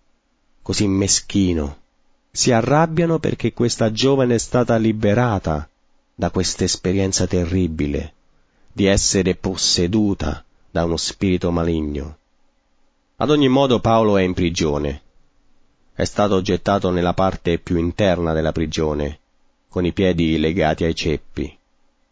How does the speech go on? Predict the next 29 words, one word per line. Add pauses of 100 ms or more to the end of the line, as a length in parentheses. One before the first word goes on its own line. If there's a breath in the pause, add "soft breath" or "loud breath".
(520)
Verso
la
mezzanotte
Paolo
e
Sila (260 loud breath)
pregavano (180)
e
cantavano
inni
a
Dio, (560)
e
i
prigionieri
li
udivano. (1040)
Immagino
che
non
fossero
tutti
così
contenti
che
stavano
cantando
a
mezzanotte,